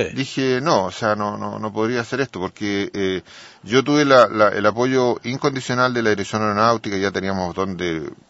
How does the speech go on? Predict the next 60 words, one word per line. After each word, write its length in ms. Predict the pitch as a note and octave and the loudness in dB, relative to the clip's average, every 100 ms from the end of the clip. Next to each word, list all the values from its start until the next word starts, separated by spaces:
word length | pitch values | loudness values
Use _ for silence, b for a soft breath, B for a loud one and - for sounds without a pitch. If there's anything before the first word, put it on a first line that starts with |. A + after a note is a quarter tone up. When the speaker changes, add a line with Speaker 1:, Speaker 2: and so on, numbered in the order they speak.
| - | -20
Speaker 2:
verlos 320 | D#2 G#2 G#2 G2 | 0 0 2 -2
para 120 | E2 | -4
estacionar 360 | - E2+ F#2 F2 | -6 -6 -6 -6
la 120 | D#2 | -6
can-, 160 | D#2+ D2+ | -4 -4
tal 200 | - G#2 | 2 2
cantidad 380 | - F2 F2 F#2+ | 2 -6 -4 -2
de 40 | F#2 | -2
aviones, 240 | G2+ G#2+ - | -2 -4 -8
porque 220 | - D#2 | -12 -8
no 60 | E2 | -6
es 60 | |
Speaker 1:
No, 60 | E2+ | -2
no, 60 | - | 2
Speaker 2:
menor. 180 | A2 | 2
Speaker 1:
ciento 240 | G#2+ G#2 F2 | 2 -4 -8
cincuenta 360 | D#2 G2+ F#2+ | -8 -6 -4
aviones 260 | F2 G#2 F2+ | -4 0 4
acá, 100 | G2 | 4
Speaker 2:
Eh, 40 | |
Speaker 1:
no 60 | F#2+ | 6
es 40 | F2+ F2 | 4 4
menor, 40 | G2 | 6
Speaker 2:
¿dónde 80 | F#3+ | 6
lo 60 | |
Speaker 1:
pues. 100 | F#2+ | 4
Speaker 2:
íbamos 140 | F#2+ F#2 | 2 -2
a 20 | |
estacionar? 520 | - F#2 G#2+ B2+ B2+ | -6 -4 4 6 6
Tuvimos 300 | - F#2+ F2+ | 4 -2 0
reunión, 580 | E2+ F2 F#2+ A#2+ B2 A2+ | 0 2 2 2 2 0
todo 220 | - G2+ | 0 0
perfecto. 540 | F2 - A#2 A#2 - F#2+ _ - | 0 -2 -2 -4 -6 -10 _ -16
Yo 240 | E2+ G#2 | -4 -2
tuve 180 | G#2+ G#2 | 2 4
el 60 | |
apoyo 260 | F#2+ G2 G#2 | 4 2 0
de 60 | D#2+ | 0
todas 240 | A2+ D3+ | 0 -2
esas 100 | C#3 | -4
personas, 580 | - A2+ - C#2 D#2+ F#2 - | -14 -14 -10 -8 -6 -8 -6
tuve 140 | F#2 | -2
el 80 | F#2 | 2
apoyo 240 | F2+ F2+ F2+ | 2 2 0
de 40 | |
la 80 | E2 | 0
Cuarta 240 | E2 - | -4 -6
Brigada 280 | D2+ D2+ D2+ | -6 -2 0
Aérea, 320 | F#2 A#2 G#2+ | 2 2 0
tuve 220 | G2 F2 E2 | -4 -4 -2
el 60 | |
apoyo 260 | D#2 E2 E2 | -2 -2 -2
de 60 | |
la 60 | D#2 | -2
Armada, 560 | D2+ E2+ A2+ A#2 A2+ F#2 | -2 2 4 4 2 -2
la 240 | C#2 D#2+ | -2 -2
parte 240 | E2 - | -2 -4
de 60 | D#2 | -10
seguridad, 580 | - D2+ D#2+ G#2 A2+ A2+ b b b b - | -12 -8 -2 0 0 0 b b b b -4
también, 520 | F2 E2+ A2 B2 | -4 0 0 0